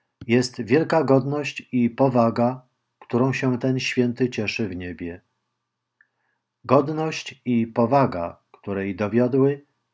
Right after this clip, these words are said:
i zawsze dowodzą nadzwyczajne łaski i cuda, wyjednane orędownictwem jego we wszystkich częściach świata. Oprócz wskrzeszenia dwudziestu czterech umarłych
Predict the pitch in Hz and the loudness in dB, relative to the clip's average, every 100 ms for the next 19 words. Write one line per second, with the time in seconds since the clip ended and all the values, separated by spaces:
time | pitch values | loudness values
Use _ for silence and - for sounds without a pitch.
0 | _ 113 110 104 139 139 - 90 87 98 | _ -6 -4 -2 -2 -4 -8 -8 -6 -2
1 | 120 120 131 131 135 104 123 117 131 143 | -2 0 0 0 -4 -2 -2 -2 -6 -2
2 | 127 117 120 131 113 107 - - 113 120 | -2 0 0 0 0 -2 -8 -10 -10 -10
3 | - 104 101 - 131 110 90 85 _ _ | -10 -12 -12 -4 -4 -2 -6 -8 _ _
4 | _ _ _ _ 101 120 117 117 135 139 | _ _ _ _ 0 4 4 4 2 2
5 | 147 151 - 123 123 120 113 120 143 139 | -2 -6 -2 0 2 2 0 -2 -6 -8
6 | - 143 123 110 113 127 113 110 107 - | -4 -2 0 0 0 0 0 -2 -4 -4
7 | 135 - 151 131 - 110 104 117 110 - | -6 -6 -10 -8 -6 -6 -4 -6 -6 -8
8 | - 92 85 - 87 87 _ _ _ _ | -8 -8 -8 -10 -16 -16 _ _ _ _
9 | _ _ _ - - - - - - - | _ _ _ -18 -16 -16 -18 -16 -16 -16
10 | - - 135 151 151 143 - - - - | -10 -2 -2 0 -2 -2 -12 -12 -12 -6
11 | 143 131 170 160 139 113 131 147 139 139 | -4 -2 -4 -2 -2 0 -2 -2 -4 -8
12 | - 143 147 139 - 120 139 139 98 95 | -2 0 0 -2 -4 0 2 2 0 -6
13 | 95 - | -10 -20